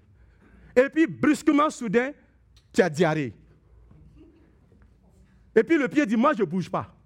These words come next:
Tu vas te rendre dans les toilettes comment ? Parce qu'il dit, « Il ne s'engage pas. » Vous voyez, c'est que c'est très important que les membres de notre corps s'engagent, sont engagés pour pouvoir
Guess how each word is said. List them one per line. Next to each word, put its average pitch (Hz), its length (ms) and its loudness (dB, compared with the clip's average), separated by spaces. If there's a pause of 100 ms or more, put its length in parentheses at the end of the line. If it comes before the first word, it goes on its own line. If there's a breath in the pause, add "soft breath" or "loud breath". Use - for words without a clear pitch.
(120)
Tu 196 80 -4
vas 254 100 -2
te 208 120 -2
rendre 185 280 -2
dans 160 160 -2
les 143 140 -4
toilettes 151 300 -6
comment ? 139 260 -6 (1300)
Parce - 160 0
qu'il 381 160 2
dit, « 294 120 0
Il 277 80 2
ne 208 40 -6
s'engage 208 420 -4
pas. » 466 80 -6 (3250 soft breath)
Vous 277 120 2
voyez, 330 280 2
c'est 277 140 -4
que 311 120 -2
c'est 254 160 -2
très 311 320 0
important 240 480 -4 (800 soft breath)
que 294 80 2
les 247 300 2
membres 320 340 2
de 254 100 0
notre 262 280 0
corps 233 400 -2 (340 soft breath)
s'engagent, 269 800 0
sont - 400 -2
engagés 262 400 -2
pour 247 240 -6
pouvoir 262 360 0